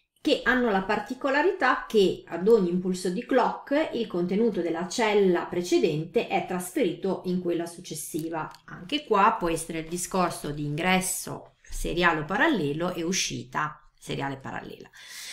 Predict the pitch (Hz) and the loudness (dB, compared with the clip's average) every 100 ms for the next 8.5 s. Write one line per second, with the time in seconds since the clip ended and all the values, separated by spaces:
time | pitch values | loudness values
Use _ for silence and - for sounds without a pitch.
0 | - 277 359 349 190 208 226 254 - 175 | -8 0 2 4 4 6 6 4 2 0
1 | 156 - 214 - - 190 160 147 220 262 | -2 -2 -4 -6 -4 -2 -2 -2 -2 -2
2 | - 294 302 302 - _ _ - _ - | 0 0 0 -2 -12 _ _ -20 _ -20
3 | - 202 202 226 330 208 175 180 233 240 | -6 -4 -4 0 2 2 0 -2 0 0
4 | 170 185 175 233 - - 175 160 175 190 | 2 -2 0 -2 -2 2 2 2 0 -2
5 | 185 170 160 165 170 - 185 170 160 156 | -2 -6 -6 -6 -6 -6 -6 -6 -6 -6
6 | 160 160 160 _ _ - - - 208 170 | -4 -6 -8 _ _ -20 -14 0 4 4
7 | 156 - 175 156 - - _ _ 220 220 | 4 -4 -2 -2 -6 -20 _ _ 4 6
8 | 185 165 156 151 - | 4 0 -4 -6 -10